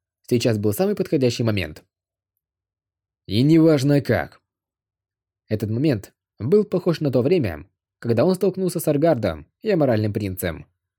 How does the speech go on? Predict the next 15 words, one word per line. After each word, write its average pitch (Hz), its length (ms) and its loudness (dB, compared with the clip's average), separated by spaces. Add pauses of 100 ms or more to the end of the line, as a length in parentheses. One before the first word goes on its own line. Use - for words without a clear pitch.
(420)
Даже 165 420 2
больше. 98 600 -2 (480)
Теперь 131 320 2
перед 139 220 4
ним 139 140 0
появилась 139 420 4
цель, 85 400 -2 (480)
ради 104 280 0
которой 113 520 0 (140)
он 214 140 -2
мог 196 180 -2
положить 170 320 4
на 160 100 0
самого 143 300 2
себя. 101 460 -2